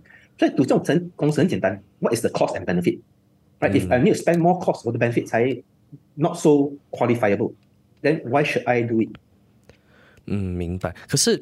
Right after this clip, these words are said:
Speaker 2: 你看我们，呃，过去一年也有一些基金，特别，特别是看到K W S P他们也有在提，
Speaker 1: 嗯。
Speaker 2: 呃，E S G这一块嘛。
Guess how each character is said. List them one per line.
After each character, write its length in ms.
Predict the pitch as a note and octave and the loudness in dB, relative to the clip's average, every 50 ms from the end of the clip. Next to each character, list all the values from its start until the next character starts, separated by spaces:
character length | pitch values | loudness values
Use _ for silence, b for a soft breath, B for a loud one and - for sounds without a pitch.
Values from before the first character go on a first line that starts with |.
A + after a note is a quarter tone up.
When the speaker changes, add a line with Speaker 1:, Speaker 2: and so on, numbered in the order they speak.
| B B B B B B | B B B B B B
Speaker 2:
你 100 | - - | -8 -4
看 180 | F#2+ - F#3 E3 | -2 0 0 0
我 60 | A#2+ | 0
们， 300 | F#2 E2+ E2 E2+ F2+ F2+ - - | 0 -2 -2 -4 -4 -6 -6 -6
呃， 160 | - D2 D#2+ | -6 -6 -6
过 180 | - - A2+ A2+ | -4 -4 -4 -2
去 140 | - - | -2 -2
一 60 | - B2+ | -2 -2
年 220 | A2 G2 F#2 F#2 | -2 -2 -2 -2
也 100 | F#2 F2+ | -2 -2
有 120 | E2 D2+ | -4 -4
一 80 | D#2 F#2+ | -4 -4
些 220 | G2+ - G2+ F#2 | -2 -2 -4 -4
基 200 | F2+ - - G2 | -4 -4 -6 -4
金， 200 | F2+ - - F#2 | -4 -4 -4 -4
特 140 | F#2+ - - G#2 | -4 -4 -4 -4
别， 200 | - F#2+ D#2 - | -4 -4 -4 -6
特 220 | - - - - | -8 -8 -8 -6
别 140 | F#2+ E2+ E2+ | -4 -4 -2
是 160 | F2+ - G2 | -4 -4 -4
看 220 | F#2+ - - G2 F#2 | -4 -4 -4 -2 -2
到 120 | F2+ F2 E2 | -2 -4 -4
K 180 | - - G#2 | -4 -4 -4
W 300 | F#2+ - D#2+ D#2 D#2 D#2 - | -2 -4 -4 -4 -4 -4 -4
S 160 | F2 F#2+ - | -4 -6 -6
P 100 | - - | -6 -6
他 160 | - - G2 | -4 -4 -4
们 160 | F#2 G2 G2+ | -4 -4 -4
也 80 | G2 F2+ | -4 -4
有 100 | D#2+ D2+ | -4 -4
在 160 | - - F#2+ | -4 -6 -6
提， 320 | F#2 - - E2+ D2+ - - - B B | -6 -6 -6 -6 -6 -8 -10 -14 B B
Speaker 1:
嗯。 120 | B B B B B B B B | B B B B B B B B
Speaker 2:
呃 360 | - - D2+ C#2 A#1+ A1 - - | -4 -4 -2 -2 -4 -6 -8 -8
，E 160 | - - G#2 G2+ | -4 -2 -2 -2
S 160 | G2 - - | -2 -4 -4
G 100 | - G2+ | -4 -4
这 200 | F#2 - G2 F2+ | -4 -2 -4 -4
一 40 | E2 | -4
块 240 | - - G2+ F2 | -4 -4 -4 -4
嘛。 180 | D#2 C#2 - - | -6 -8 -12 -14